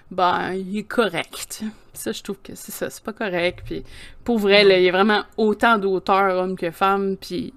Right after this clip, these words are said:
Speaker 1: qui font autant des, des, des excellents ouvrages ou qui ont une expérience vraiment extraordinaire sur le sujet. Fait que, tu sais, c'est un peu redondant de penser encore aujourd'hui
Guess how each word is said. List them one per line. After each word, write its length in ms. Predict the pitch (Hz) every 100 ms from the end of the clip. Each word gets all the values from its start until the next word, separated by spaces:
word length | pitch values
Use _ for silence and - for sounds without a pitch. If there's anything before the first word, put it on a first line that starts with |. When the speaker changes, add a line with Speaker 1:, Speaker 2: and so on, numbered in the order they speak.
| _ _
Speaker 1:
qui 100 | -
font 220 | 202 202
autant 200 | 190 220
des, 220 | 208 175 -
des, 180 | - - - _ _ -
des 320 | 190 185 190
excellents 460 | 233 - 190 185 180 180
ouvrages 640 | 175 180 196 208 202 - - - - - -
ou 80 |
qui 200 | 185 - 190
ont 120 | 202
une 100 | 196
expérience 540 | 190 - 190 190 202 196
vraiment 160 | 196
extraordinaire 800 | 202 196 - 202 202 180 170 185
sur 120 | 185
le 40 | 185
sujet. 460 | - 175 165 190
Fait 100 | 185
que, 60 | -
tu 40 | -
sais, 80 | 214
c'est 320 | - 165 170 - _ - -
un 80 | 196
peu 200 | 254 240
redondant 440 | 202 190 180 196
de 60 | 196
penser 380 | - 185 170 202
encore 280 | 190 190
aujourd'hui 680 | 196 180 180 175 180 190 196